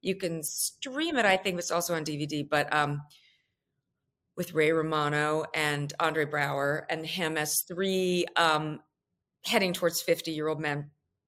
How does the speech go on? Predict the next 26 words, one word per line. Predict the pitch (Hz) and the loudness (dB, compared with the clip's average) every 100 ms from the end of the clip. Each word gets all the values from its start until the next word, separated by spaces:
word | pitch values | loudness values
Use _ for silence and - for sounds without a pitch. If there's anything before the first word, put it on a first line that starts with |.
| _ _ - - | _ _ -20 -4
called | 185 160 | 0 2
Men | 147 | 2
of | 143 | -2
a | |
Certain | 143 - | -4 -2
Age. | 143 143 - - - - | -2 -4 -10 -18 -20 -12
So | - 285 233 | 2 6 8
I | 240 214 | 8 6
got | 214 214 214 | 6 4 4
cast | 247 262 277 330 - - | 4 6 6 4 -2 2
as, | 185 180 170 175 | 6 6 6 4
so | 214 | 2
Scott | 202 - 294 302 | 2 4 6 6
Bakula | 240 240 208 | 4 4 -2
plays | 208 180 175 180 180 | 2 6 6 4 2
a, | 185 160 165 160 - - _ _ _ _ _ _ _ | 4 6 6 4 -2 -12 _ _ _ _ _ _ _
an | 175 170 170 | 8 8 6
actor | 190 190 196 - 160 | 4 4 2 0 2
who's | 165 147 | 0 0
kind | 175 156 | 2 2
of | - | 2
aging | 165 160 147 147 | 0 2 2 2
out, | 135 135 160 - - - 160 175 _ | 4 2 0 -4 -10 -10 -12 -14 _
<laughs> | - - - - - 202 | -14 -12 -12 -12 -2 4
uh, | 190 180 - - - - - 214 - | 6 6 0 -10 -14 -14 -8 -6 4
in, | 202 180 | 6 6